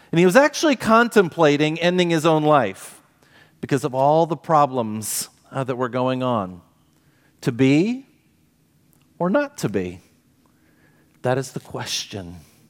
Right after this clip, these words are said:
that Prince Hamlet was reflecting on.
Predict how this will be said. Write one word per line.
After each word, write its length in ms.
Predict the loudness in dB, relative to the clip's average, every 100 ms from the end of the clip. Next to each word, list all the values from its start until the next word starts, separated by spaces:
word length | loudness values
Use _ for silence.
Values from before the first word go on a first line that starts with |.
| _ _ _ _ _ _ _ _ _ -8
that 180 | -8
Prince 300 | -4 -6 -6
Hamlet 580 | -6 -6 -4 -4 -6 -10 -18 _ -12
was 180 | -8
reflecting 600 | -6 -4 -4 -4 -8 -10
on. 260 | -10 -14 -16